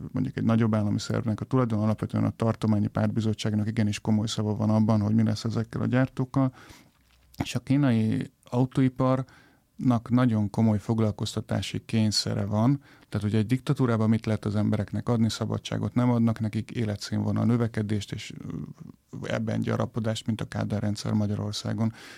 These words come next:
És ha itt megszűnik a foglalkoztatásnak ez a magas foka, amit jelenleg részben az autóiparról is biztosít a kínai kommunista vezetés,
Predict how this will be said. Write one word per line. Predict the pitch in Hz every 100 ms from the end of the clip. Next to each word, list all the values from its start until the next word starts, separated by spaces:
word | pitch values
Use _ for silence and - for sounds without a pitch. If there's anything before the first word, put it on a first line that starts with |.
| -
És | -
ha | 123
itt | 117
megszűnik | 143 - 139 123
a | 117
foglalkoztatásnak | 123 123 113 117 - 113 110 107 - 113
ez | 110 104
a | 107
magas | 107 123 123 -
foka, | 113 -
amit | 107 107 117
jelenleg | 113 107 107
részben | 107 113 107 107
az |
autóiparról | 110 123 117 110 107 104
is | 104
biztosít | 104 107 107 - 110
a | 107
kínai | 113 113 -
kommunista | - 107 104 101 - 107
vezetés, | 113 135 - 139